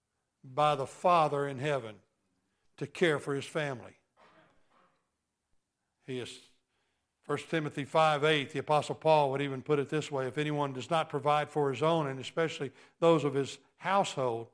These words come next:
he has denied the faith and is worse than an unbeliever." Well, John, John's there with the four women.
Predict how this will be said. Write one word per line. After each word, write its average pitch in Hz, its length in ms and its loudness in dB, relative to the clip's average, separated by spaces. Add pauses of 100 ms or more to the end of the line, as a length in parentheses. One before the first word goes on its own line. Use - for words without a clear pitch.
(300)
he 160 100 0
has 147 140 0
denied 147 480 -2
the 131 80 -4
faith 139 460 0 (460)
and 147 140 -4
is 127 160 -6
worse 147 280 2
than 139 180 -6
an 135 140 -6
unbeliever." 135 640 -2 (1600)
Well, 185 120 0
John, 170 520 6 (800)
John's 180 460 4
there 180 260 4
with 170 180 -2
the 175 60 -4
four 175 300 4
women. 135 340 -2